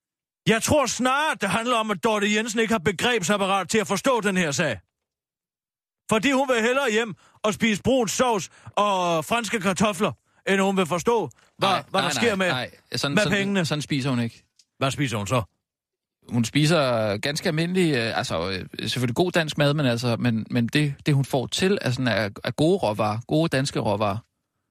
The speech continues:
Speaker 2: Altså, hun lytter til, til Dan Jørgensen.
Speaker 1: Sidder vi to og diskuterer, hvad en person, der ikke eksisterer, spiser?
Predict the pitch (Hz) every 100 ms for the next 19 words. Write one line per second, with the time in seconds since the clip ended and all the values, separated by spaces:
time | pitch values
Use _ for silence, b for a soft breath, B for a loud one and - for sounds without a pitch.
0 | _ - 127 135 190 - 160 123 - 127
1 | 123 120 131 127 349 339 311 233 - 285
2 | 240 240 233 226 233 277 233 123 107 -
3 | _ _ _ - 226 220 226 - 339 320
4 | 302 285 285 254 233 226 - 262 202 -
5 | 233 180